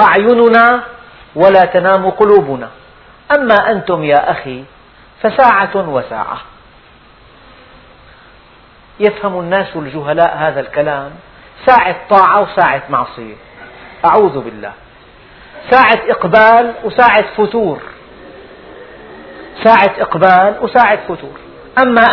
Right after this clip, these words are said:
أنتم فساعة وساعة. لو بقيتم على الحال التي أنتم عليها عندي لصافحتكم الملائكة ولزارتكم في بيوتكم.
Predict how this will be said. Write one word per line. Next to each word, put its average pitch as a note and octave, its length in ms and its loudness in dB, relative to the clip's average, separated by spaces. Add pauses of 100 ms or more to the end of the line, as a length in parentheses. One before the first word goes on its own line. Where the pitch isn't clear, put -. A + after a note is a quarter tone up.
أنتم G3 480 -2 (360)
فساعة G#3+ 540 2
وساعة. F3+ 600 0 (1000)
لو A3 220 4
بقيتم G#3+ 600 2
على F#3+ 240 2
الحال F#3+ 440 2
التي F#3+ 500 0
أنتم G3+ 320 -2
عليها F#3+ 480 2
عندي F3 560 -4 (840)
لصافحتكم A3 1000 2
الملائكة G3 680 2 (1600)
ولزارتكم G3+ 840 2
في G3+ 200 -4
بيوتكم. E3 600 -6